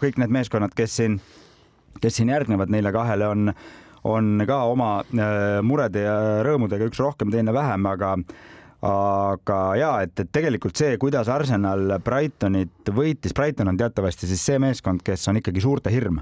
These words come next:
olnud, olnud läbi, läbi viimase paari hooaja, aga, aga selles mängus ei olnud, no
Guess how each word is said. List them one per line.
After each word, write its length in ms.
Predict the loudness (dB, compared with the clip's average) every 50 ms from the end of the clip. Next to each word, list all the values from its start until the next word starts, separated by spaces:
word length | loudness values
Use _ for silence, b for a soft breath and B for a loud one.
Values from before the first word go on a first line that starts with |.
| -6 B B B B B B B B B
olnud, 560 | -2 0 0 2 2 0 0 -2 -4 -4 -2 0 0 2 2 2 0 0
olnud 480 | 0 0 2 2 2 0 0 0 -2 -2
läbi, 480 | 0 0 0 0 0 0 2 2 2 2
läbi 180 | 2 0 0 0
viimase 400 | 0 2 2 2 0 0 -2 -2
paari 560 | -2 -2 0 0 0 0 0 0 2 0 0 -2 B B B B B B B B -4
hooaja, 500 | 0 0 2 2 2 2 2 2 2 0 0
aga, 180 | 0 0 0 0 0 0
aga 120 | 0 0 0
selles 280 | 0 0 0 2 2
mängus 400 | 2 2 2 0 0 -2 -4 -2 -2 0
ei 80 | 2 2
olnud, 440 | 2 2 2 0 0 -2 -4 _ -8 -8 -8 -8 -6 -2 -2 -2 -2 -2 -4 -4 -4 -2 -2 -2
no 80 | -2